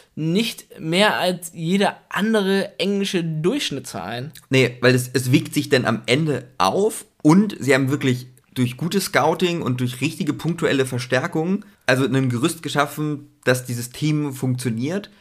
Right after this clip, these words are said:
Speaker 2: und dass dadurch Spieler, die schon im Kader standen, wie einen Almiron, wie einen
Speaker 1: Joelinton,
Speaker 2: wie einen Joelinton, wie, wie einen
Speaker 1: Saint-Maximin.
Speaker 2: Genau, der ja sonst immer so der Star war bei Newcastle.
Speaker 1: Ja.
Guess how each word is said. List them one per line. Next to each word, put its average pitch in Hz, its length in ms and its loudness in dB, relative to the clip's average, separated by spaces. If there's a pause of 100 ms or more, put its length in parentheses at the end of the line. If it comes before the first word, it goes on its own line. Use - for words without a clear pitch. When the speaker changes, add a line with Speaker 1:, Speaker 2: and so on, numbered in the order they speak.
(260)
Speaker 2:
und 123 180 2
dass 113 320 0
dadurch 135 420 0
Spieler, 151 400 0
die 127 120 0
schon 127 200 -2
im 107 160 -6 (140)
Kader 147 440 4
standen, 143 500 -2
wie 113 100 -2
einen 104 120 -2
Almiron, 147 640 0 (400)
wie 120 80 0
einen 110 420 0 (220)
Speaker 1:
Joelinton, 151 680 0 (200)
Speaker 2:
wie 127 120 4
einen 131 100 4
Joelinton, 139 500 2
wie, 123 120 0 (100)
wie 120 140 2
einen 156 100 8
Speaker 1:
Saint-Maximin. 156 840 0 (200)
Speaker 2:
Genau, 131 320 6
der 123 100 6
ja 113 80 6
sonst 127 160 0
immer 131 100 -2
so 123 100 0
der 110 120 2
Star 117 400 2
war 160 260 0
bei 143 120 0
Newcastle. 156 540 -4
Speaker 1:
Ja. 147 140 -4